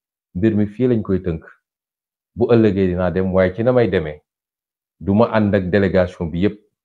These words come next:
ndax bugguma leen may fu ñu jaar pour li ñu bëgg a def ñu def ko. Man dinaa demal sama bopp. Moo tax bi ma xëyee suba teel, balaa xale yi di yeewu sax, man quitté naa. Ñëgi naa ñu naan kalandoo la jël ak lii,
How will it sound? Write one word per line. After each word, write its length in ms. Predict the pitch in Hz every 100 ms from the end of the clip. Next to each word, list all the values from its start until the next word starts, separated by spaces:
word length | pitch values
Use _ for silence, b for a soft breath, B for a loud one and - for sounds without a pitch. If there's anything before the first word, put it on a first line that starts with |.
| _
ndax 220 | - 92 78
bugguma 360 | 104 107 107
leen 180 | 98 90
may 200 | 92 98
fu 120 | - 92
ñu 160 | 85
jaar 320 | 92 92 95 - _ _ _ _ -
pour 120 | 87
li 120 | 98
ñu 60 | 101
bëgg 160 | 87
a 40 | 85
def 180 | 82 -
ñu 60 |
def 160 | 78 -
ko. 120 | - _ _ _ _ _ _ _
Man 160 | 95 101
dinaa 200 | 95 92
demal 280 | 85 85 82
sama 200 | 78 73
bopp. 200 | 65 - _ _ _ _ _ _ _ _ _ _ _ -
Moo 80 | 127
tax 120 | 135
bi 80 | 123
ma 120 | 131
xëyee 260 | 127 110 107
suba 260 | 107 101
teel, 500 | - 117 123 120 - -
balaa 280 | 104 123
xale 200 | 120 117
yi 80 | 104
di 100 | 92 92
yeewu 200 | 87 78
sax, 180 | 92 90
man 240 | 90 82 -
quitté 220 | 90 92
naa. 200 | 78 73 _ _ _ _ _ _ _ _ _ _ _ _ _ 104
Ñëgi 260 | 107 110
naa 160 | 110 107
ñu 100 | 107
naan 200 | 104 101
kalandoo 400 | 107 107 101 98
la 100 | 95 87
jël 140 | 98
ak 80 | 90
lii, 160 | 90